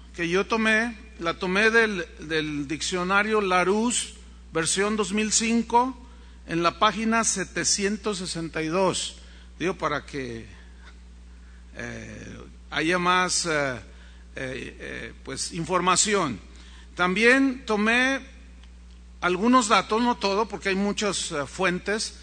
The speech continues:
pero esto es de lo más conocido para que la gente que escuche esto se dé cuenta que no es un invento, es algo que está ahí en la historia universal y no puede ser escondido, aunque al-, aunque algunos traten de hacerlo.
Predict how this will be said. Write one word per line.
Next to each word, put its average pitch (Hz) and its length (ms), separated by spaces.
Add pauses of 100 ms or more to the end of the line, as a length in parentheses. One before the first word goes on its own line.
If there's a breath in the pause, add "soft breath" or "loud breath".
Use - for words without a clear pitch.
(220 loud breath)
pero 175 140
esto 247 160
es 220 60
de 233 100
lo 202 80
más 208 180
conocido 214 540
para 180 240
que 139 280 (400 loud breath)
la 160 320
gente 202 540
que 190 100
escuche 208 380
esto 214 360
se 185 160
dé 180 120
cuenta 196 380
que 175 140
no 165 200
es 175 160
un 165 140
invento, 160 640
es 127 160
algo 160 280
que - 80
está - 180
ahí 165 140
en 175 100
la 175 40
historia 226 680 (340 loud breath)
universal 180 840 (280 loud breath)
y 160 120
no 185 180
puede 196 280
ser 196 360
escondido, 196 580
aunque 170 220
al-, 139 280
aunque 151 360
algunos 160 640
traten 139 360
de 165 80
hacerlo. 208 440